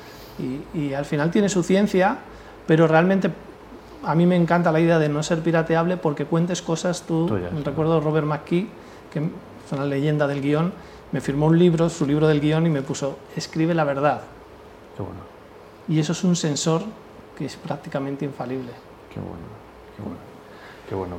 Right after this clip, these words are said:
Speaker 2: pues, eh, Alejandro se está olvidando de darme el tiempo, como siempre. Eh, y ya vamos <laughs> mal de tiempo, como siempre. Eh, recomiéndanos un libro.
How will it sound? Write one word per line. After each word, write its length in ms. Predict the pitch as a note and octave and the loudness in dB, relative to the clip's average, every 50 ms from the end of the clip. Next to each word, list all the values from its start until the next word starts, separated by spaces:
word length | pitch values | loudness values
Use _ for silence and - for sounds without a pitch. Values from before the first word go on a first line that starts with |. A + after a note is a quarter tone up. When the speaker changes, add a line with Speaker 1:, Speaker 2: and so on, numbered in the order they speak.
| F2 - | -8 -4
Speaker 2:
pues, 260 | G2+ F#2 F2+ F2+ - | -4 -4 -4 -4 -4
eh, 180 | G#2 F#2+ F#2 F#2 | -2 -2 -2 -2
Alejandro 400 | F#2 F2+ F#2 F2+ - A2 G#2 G2 | -2 -4 -4 -4 -4 -4 -4 -4
se 60 | G2 | -4
está 120 | F#2+ G#2+ | -2 -2
olvidando 380 | G2+ F#2+ F#2+ F#2 F#2 F#2 F2+ F2 | 0 0 0 0 -2 -2 -4 -4
de 240 | F2 F2 F2 F2 F2 | -4 -4 -6 -6 -6
darme 260 | F2 F2+ F2+ F#2 F2 | -8 -8 -8 -6 -6
el 60 | F2+ | -6
tiempo, 300 | F#2 A#2 A2 G#2 G#2+ G2 - | -6 -6 -6 -4 -6 -6 -8
como 240 | - G#2+ G2 F#2+ F#2+ | -8 -10 -10 -10 -10
siempre. 320 | - C3 A#2 G#2+ G#2+ G#2+ G#2+ - - - - - - - - - - - - - - - - - - - - | -8 -8 -8 -8 -8 -10 -12 -12 -16 -20 -20 -20 -20 -20 -20 -20 -20 -20 -20 -20 -20 -20 -20 -20 -14 -8 -2
Eh, 640 | C3 A2 G#2+ G#2 G2+ G2 G2 F#2+ F#2 F2+ F2+ F#2 - | 2 4 4 4 4 2 2 0 0 -2 -4 -4 -2
y 100 | A2+ G2+ | -2 0
ya 100 | G#2 G2 | 0 0
vamos 300 | G2+ G2+ G2 G#2+ A2 B2 | 0 0 -2 -6 -6 -6
<laughs> 40 | C#3 | -6
mal 160 | B2+ B2 C3 | -6 -6 -6
de 100 | A2+ F#2 | -6 -6
tiempo, 300 | - - B2+ B2+ C3 A#2 - - | -4 -4 -4 -4 -4 -6 -6 -4
como 380 | G#3 - - - - - - - - - - | -6 -4 -6 -6 -10 -10 -12 -12 -12 -14 -10
siempre. 420 | - D3 D3 - - - - E3+ - - - - - - - - - - - - - | -8 -8 -8 -8 -10 -12 -12 -12 -12 -12 -18 -18 -14 -10 -6 -6 -6 -6 -8 -6 -2
Eh, 380 | C#3 A2+ G#2 G2+ G2 G2 F#2+ G#2 - - - - - - - - - - - - - - - - - | 2 4 4 6 4 2 0 -4 -8 -16 -18 -20 -20 -20 -20 -20 -20 -20 -20 -20 -20 -20 -16 -8 -2
recomiéndanos 560 | C3 A#2+ G#2 A#2 A2+ B2+ C#3 D#3 E3+ F3 E3+ F#3+ | 0 2 4 4 2 2 2 0 -2 -2 -2 -2
un 100 | D3+ G#2+ | 0 0
libro. 220 | F2+ F2+ F2+ F2 | -2 -2 -4 -8